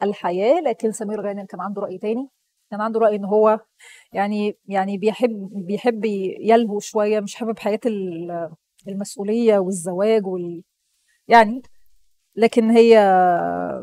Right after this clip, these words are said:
يا دلال عبد العزيز شرقاوية، وزي ما قلت يعني متمسكة بقيم الأسرة والأولاد، وإنها تعمل بيت، وإنها يكون عندها زوج تتسند عليه وتسند عليها، وكانت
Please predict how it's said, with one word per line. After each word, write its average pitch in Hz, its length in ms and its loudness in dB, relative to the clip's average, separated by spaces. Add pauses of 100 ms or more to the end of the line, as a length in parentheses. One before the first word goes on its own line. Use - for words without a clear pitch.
(680)
يا 220 80 -2
دلال 214 120 4
عبد 233 140 6
العزيز 214 260 -2
شرقاوية، 214 540 -2
وزي 175 720 -4
ما 208 120 -2
قلت 220 260 0
يعني 196 180 -4
متمسكة 190 520 -6
بقيم 220 320 -2
الأسرة 196 540 -4
والأولاد، 180 960 -2
وإنها 170 580 -10
تعمل 208 420 -4
بيت، 220 500 0
وإنها 180 540 0 (380)
يكون 214 200 -6
عندها 202 340 -2
زوج 226 340 -2
تتسند 220 420 -2
عليه 208 260 0
وتسند 220 420 -2
عليها، 240 300 0
وكانت 285 200 -2